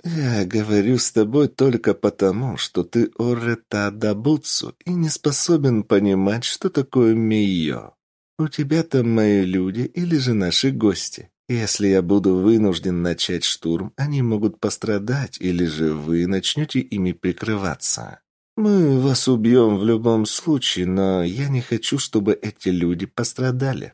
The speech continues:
поэтому и предлагаю тебе решить вопрос с миром». «Или что?»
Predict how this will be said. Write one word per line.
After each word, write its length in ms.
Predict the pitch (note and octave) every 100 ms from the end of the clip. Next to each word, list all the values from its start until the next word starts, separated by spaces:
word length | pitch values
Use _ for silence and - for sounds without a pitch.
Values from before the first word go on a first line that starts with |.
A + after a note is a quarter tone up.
| _
поэтому 460 | - D#2+ D2 E2+ E2+
и 40 |
предлагаю 720 | E2+ F2+ D2 E2+ D2 F2 G2+ A#2
тебе 240 | - D#3
решить 400 | C#3+ A#2+ - G#2+
вопрос 400 | A2+ G#2+ A2+ A2+
с 180 | - -
миром». 580 | D3 C#3 D#2 B1 A1 G1+ _ _ _ _ _ _ _
«Или 360 | - F#2 B2 C#3
что?» 600 | C3+ - B2 C#2 G1+